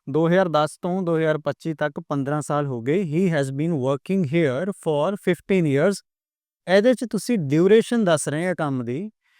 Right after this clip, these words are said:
ਇਹ ਦੱਸ ਰਹੇ ਆ ਕਿ ਕੰਮ ਕਰਦੇ ਨੂੰ, ਕੰਮ ਚੱਲਦੇ ਨੂੰ ਕਿੰਨਾ ਟਾਈਮ ਹੋ ਗਿਆ, ਠੀਕ ਹੈ? ਐਕਸ਼ਨ ਜਿਹੜਾ ਹੈ ਬੰਦੇ ਨੂੰ ਕਿੰਨਾ ਟਾਈਮ ਹੋ ਗਿਆ, ਠੀਕ ਹੈ? ਉਹ ਡਿਊਰੇਸ਼ਨ ਹੈ, ਉਹ for ਦੇ ਨਾਲ ਦੱਸੀ ਜਾ ਰਹੀ ਆ, ਠੀਕ? ਤਾਂ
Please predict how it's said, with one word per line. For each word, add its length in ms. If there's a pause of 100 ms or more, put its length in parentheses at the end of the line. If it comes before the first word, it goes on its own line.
(280)
ਇਹ 180
ਦੱਸ 280
ਰਹੇ 180
ਆ 100
ਕਿ 160
ਕੰਮ 360
ਕਰਦੇ 440
ਨੂੰ, 180
ਕੰਮ 280
ਚੱਲਦੇ 440
ਨੂੰ 260
ਕਿੰਨਾ 340
ਟਾਈਮ 280
ਹੋ 180
ਗਿਆ, 200 (300)
ਠੀਕ 220
ਹੈ? 60 (220)
ਐਕਸ਼ਨ 540
ਜਿਹੜਾ 240
ਹੈ 200
ਬੰਦੇ 320
ਨੂੰ 220
ਕਿੰਨਾ 280
ਟਾਈਮ 240
ਹੋ 140
ਗਿਆ, 200 (600)
ਠੀਕ 160
ਹੈ? 60
ਉਹ 240
ਡਿਊਰੇਸ਼ਨ 520
ਹੈ, 220 (300)
ਉਹ 120
for 400
ਦੇ 100
ਨਾਲ 240
ਦੱਸੀ 300
ਜਾ 120
ਰਹੀ 120
ਆ, 60 (600)
ਠੀਕ? 240 (1000)
ਤਾਂ 120